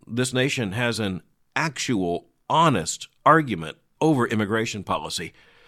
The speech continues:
and then does something about it. Well, finally, as they say, you win some and you lose some, and sometimes you tend to do both at the same time. That's what's happened to Japan.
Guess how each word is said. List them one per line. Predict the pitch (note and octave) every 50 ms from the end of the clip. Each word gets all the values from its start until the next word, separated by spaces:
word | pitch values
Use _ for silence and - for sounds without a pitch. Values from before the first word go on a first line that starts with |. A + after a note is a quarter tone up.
| - _ _ _ _ _ _ _
and | - A2 B2+
then | C3 B2
does | B2+ C3+ C3
something | - G#2+ D#2 - D#2 A#1+
about | B1+ B1 C2 A1 - -
it. | - - _ _ _ _ _ _
Well, | - D#3 D#3+ D#3+
finally, | D#3 - D#3+ D#3+ D#3+ D#3+ D3+ C#3+ C#3+ C#3+
as | C3 A#2
they | C#3 B2+
say, | - D3 C3+
you | C3+ B2 B2
win | C3 C3+ C3 B2
some | - C#3+ C3
and | B2 A2+ A2+
you | A2 A2
lose | B2+ C#3 C#3+ B2+ B2
some, | - G2+ G2 G2+ A2+
and | A2 G#2+ G2+ F2
sometimes | - - B2+ C3+ B2 A2+ G#2+ G#2+ G#2+ A2+ G#2+ F#2 G2+
you | A2 A2 G#2+
tend | - - - B2 A#2 A2
to | G#2 G#2
do | G#2 G#2
both | F2 E2 A2+ A#2+ A#2 -
at | G2+ D#2 E2
the | F#2+
same | - - A#2+ A2+ A2 G#2+ G2
time. | - - - A#2 C3 C3 G2 D2+ D2 -
That's | - B2 B2+ -
what's | B2+ G#2 -
happened | G#2+ G#2 G#2+ A2 F#2 E2+
to | F2+ D#2+
Japan. | - E2 - - - - - C3 A#2+ G2+ E2+ D#2+ G2+